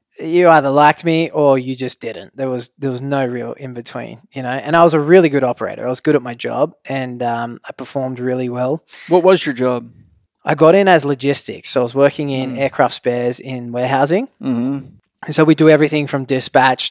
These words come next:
Speaker 1: to stock taking to sending parts overseas for
Speaker 2: Mm-hmm.
Speaker 1: all airframes mostly.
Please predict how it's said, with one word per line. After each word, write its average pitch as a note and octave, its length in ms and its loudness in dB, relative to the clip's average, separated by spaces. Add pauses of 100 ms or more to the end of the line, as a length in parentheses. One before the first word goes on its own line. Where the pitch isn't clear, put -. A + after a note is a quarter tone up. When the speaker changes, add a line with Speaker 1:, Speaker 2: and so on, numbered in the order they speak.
Speaker 1:
to B2 260 -2
stock B2 320 -2
taking A#2+ 540 -6
to A#2+ 480 -8 (100)
sending B2 460 -6
parts A#2 400 -2
overseas A#2 720 -4
for D3 140 -2
Speaker 2:
Mm-hmm. B2 260 -2
Speaker 1:
all D3 160 2
airframes A#2+ 720 -6
mostly. B2+ 460 -6